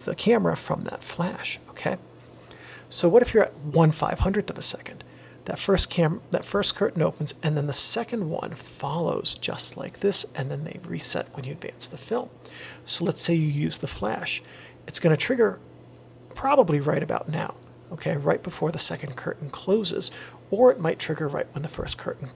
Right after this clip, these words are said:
finishes its travel. I don't recall which with this camera. But what's gonna happen is that you're, at some point, your flash is gonna fire. You'll have this little strip of illuminated image, and everything else that's blocked by the shutter will be dark,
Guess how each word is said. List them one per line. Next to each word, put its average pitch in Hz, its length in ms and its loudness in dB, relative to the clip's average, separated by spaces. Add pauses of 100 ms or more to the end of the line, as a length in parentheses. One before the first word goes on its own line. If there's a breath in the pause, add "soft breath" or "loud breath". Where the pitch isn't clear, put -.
(140)
finishes - 420 -2
its - 180 0
travel. - 400 -4 (140)
I 160 100 0
don't 156 220 0
recall - 320 -4
which - 300 -4
with - 100 -8
this - 180 -4
camera. - 360 -8 (760 loud breath)
But 170 140 6
what's 170 160 4
gonna 165 160 2
happen 190 340 0
is 165 160 0
that - 220 -4
you're, - 220 -2
at 160 120 0
some 240 260 4
point, 208 380 2 (420)
your 160 120 -2
flash 170 400 0
is 185 80 0
gonna 226 180 2
fire. - 400 -6 (360 loud breath)
You'll 165 120 0
have 165 180 2
this 160 200 0
little 196 300 0
strip - 560 2
of 147 80 -2
illuminated 165 600 2
image, 160 400 0
and 156 120 -4 (140)
everything 185 480 -2
else 190 300 2
that's - 140 -2
blocked - 440 -2
by - 120 0
the 170 80 -2
shutter 196 340 2
will 165 140 0
be 147 120 -2
dark, - 440 -4